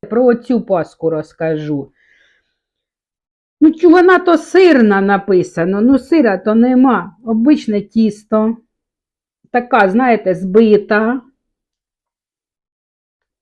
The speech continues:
М. М, м, м. Вона суховата. Мені вона не зайшла. Якщо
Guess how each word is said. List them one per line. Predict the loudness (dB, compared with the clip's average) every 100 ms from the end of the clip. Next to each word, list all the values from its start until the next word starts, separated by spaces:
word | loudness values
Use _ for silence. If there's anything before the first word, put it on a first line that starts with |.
| _ _ _ _ _ _ _ _ _ _ _ -4
М. | 0 0 -4 -16 -20 _ _ _ _ _ _ _ -8
М, | -6 -8 _ -12
м, | -10 -10 _ _
м. | -4 -4 -6 _ _ _ _ _ _ _ _ _ _ _ _ _ _ _ _ _ _ _ _ _ _ _ _ _ _ _ _
Вона | -2 2 2
суховата. | 0 -4 0 2 4 2 0 -2 -14 -14 -16 _ _ _ _ -2
Мені | 2 4 4
вона | 2 0
не | -2 -2 -2
зайшла. | -2 -4 -10 -14 -14 _ _ _ _ _ _ _ _ _ _ _ _ _ _ _ _ _ _ _ _ _ _ -20 -20 _ _ _ _ -10
Якщо | -2 0 0 -2